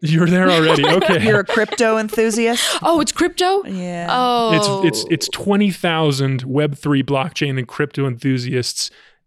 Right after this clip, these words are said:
Speaker 1: in Reno this weekend for the main event of their annual conference. Costs six hundred dollars for
Speaker 3: <laughs>
Speaker 1: admission to the whole event, but it's the largest and longest running, uh, bl-,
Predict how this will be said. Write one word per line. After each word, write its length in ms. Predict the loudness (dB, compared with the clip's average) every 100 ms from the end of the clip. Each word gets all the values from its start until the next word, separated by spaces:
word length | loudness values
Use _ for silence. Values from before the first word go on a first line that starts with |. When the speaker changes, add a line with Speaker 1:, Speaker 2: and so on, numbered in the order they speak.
| _ -4
Speaker 1:
in 160 | -2 0
Reno 560 | 0 -2 -2 -2 -2
this 280 | -2 -2 -2
weekend 640 | -4 -6 -2 -2 -2 -4 -8 -18 -20 _
for 320 | -2 0 0
the 120 | -2
main 400 | -2 0 2 2
event 420 | 0 -2 -4 -4
of 120 | -4
their 180 | -2 -4
annual 440 | -2 -2 0 -2 -2
conference. 720 | -4 -4 -6 -12 -8 -8 -8 _ -12
Costs 280 | -6 -4
six 380 | -2 -2 -2 -2
hundred 300 | -2 0 0
dollars 500 | 0 0 0 -2 -4
for 260 | -4 -2 0
Speaker 3:
<laughs> 20 |
Speaker 1:
admission 680 | 0 -2 0 0 2 0 0
to 160 | 0 0
the 100 | 2
whole 240 | 0 0
event, 440 | -2 -2 -2 -4 -8 -18 -18 -20 -12 -4
but 120 | -2
it's 120 | -2
the 120 | -2
largest 580 | 0 2 2 2 0 0
and 180 | -4 0
longest 480 | 0 0 0 -2 0
running, 500 | 0 2 0 -2 -6 -12 -20 _ -6
uh, 260 | -2 -2 -4 _ _
bl-, 100 | -4